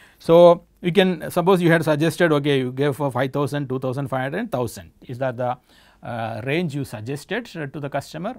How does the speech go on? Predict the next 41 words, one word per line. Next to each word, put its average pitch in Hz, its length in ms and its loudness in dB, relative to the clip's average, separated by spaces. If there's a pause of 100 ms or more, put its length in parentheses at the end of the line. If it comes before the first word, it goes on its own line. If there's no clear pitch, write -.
(120)
or 160 140 -2
the 147 140 -6
customer, 135 400 -8
based 131 220 -6
on 131 100 -8
the 123 80 -10
customers 123 440 -10
you 123 80 -14
can 113 180 -12
get 107 200 -10
the 113 100 -10
value. 95 400 -14
But, 143 200 -14
uh, 120 140 -8 (440)
in 175 80 -4
this 269 180 0
case 170 320 0 (220)
assume 233 300 0
that 196 240 4 (100)
the 151 80 -10
population, 202 560 2
okay, 135 280 -4
we 165 100 0
can 190 180 -4
get 202 180 0
this 214 160 -2
from 160 280 -2
the, 156 80 4
uh, 131 840 0
uh, - 20 -10
s-, - 240 -18 (140)
surveys. 143 580 -2 (460)
The 151 140 4
population 240 720 0 (100)
mean 185 220 2
is 190 160 0
two 160 140 -4
thousand 170 300 -2
five 135 200 0
hundred 160 260 -2
with 160 160 -2